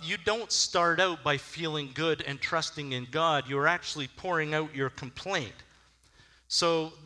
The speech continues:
the four steps are this, is that we turn to God, which seems obvious, but it's not always obvious when we're in crisis and when we're suffering.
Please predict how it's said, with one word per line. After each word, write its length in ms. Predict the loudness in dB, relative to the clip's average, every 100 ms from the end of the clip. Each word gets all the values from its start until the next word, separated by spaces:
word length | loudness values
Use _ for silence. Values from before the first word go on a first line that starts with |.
| -12
the 60 | -12
four 260 | -2 0 2
steps 380 | 2 2 0
are 100 | -4
this, 300 | 2 2 2
is 120 | -2 0
that 200 | 0 -2
we 100 | -6
turn 380 | 0 0 0
to 100 | -4
God, 500 | -2 2 4 4 0 -6 -14
which 180 | -4 0
seems 380 | 2 0 -2 0
obvious, 840 | 4 4 2 -4 2 2 2 -10 -20 -20 _ _ -8
but 80 | -2
it's 140 | 0
not 200 | 2 2
always 400 | 4 4 0 2
obvious 500 | 0 0 -2 -2 -2
when 160 | -2 -4
we're 120 | -4
in 60 |
crisis 520 | -2 -2 0 0 0 -2
and 180 | -4
when 160 | -8 -8
we're 80 | -4
suffering. 540 | 0 0 -2 -8 -12